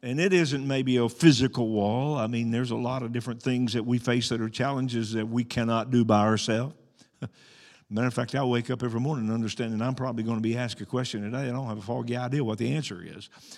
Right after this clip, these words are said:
but I'm glad I can rely on the Lord. And I understand, you know, we face in our nation huge challenges and in our world, and, but it doesn't have to be global. It can be very individual.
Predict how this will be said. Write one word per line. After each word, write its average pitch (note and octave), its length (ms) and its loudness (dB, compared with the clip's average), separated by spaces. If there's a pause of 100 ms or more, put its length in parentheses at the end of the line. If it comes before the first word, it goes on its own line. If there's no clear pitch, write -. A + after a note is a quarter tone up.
(320)
but A2 100 -2
I'm A2+ 100 2
glad B2 220 4
I A2+ 80 4
can A2+ 160 2
rely A2+ 240 6
on A#2+ 180 4
the B2+ 80 8
Lord. B2+ 400 0 (800)
And B2 120 4
I G3 100 10
understand, C#3 680 -2
you G#2+ 100 -6
know, G#2+ 100 -6
we A#2 200 -8
face - 540 -8 (100)
in A2+ 120 -4
our A#2 160 4
nation A#2+ 640 -2
huge D#3+ 720 6
challenges - 680 -14 (520)
and G#2 100 -2
in B2 120 2
our G#2+ 140 2
world, G#2 560 -8
and, G2 340 -10 (100)
but B2+ 120 -2
it B2+ 100 -4
doesn't F3 220 0
have F#3+ 240 -2
to B2+ 60 -8
be B2+ 140 0
global. B2 580 2
It D3+ 140 -4
can C#3+ 160 -4
be C#3+ 200 -2
very C3+ 400 0
individual. B2+ 720 -2